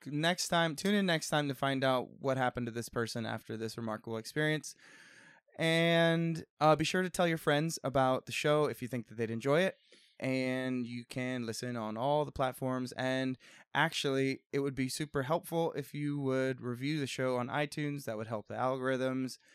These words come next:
And you can like and subscribe.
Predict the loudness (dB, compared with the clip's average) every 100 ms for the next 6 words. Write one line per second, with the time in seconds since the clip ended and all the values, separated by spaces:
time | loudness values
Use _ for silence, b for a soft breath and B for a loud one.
0 | b b b 0 4 6 4 2 0 0
1 | 2 2 2 -2 -4 -4 0 4 4 4
2 | 4 2 0 -4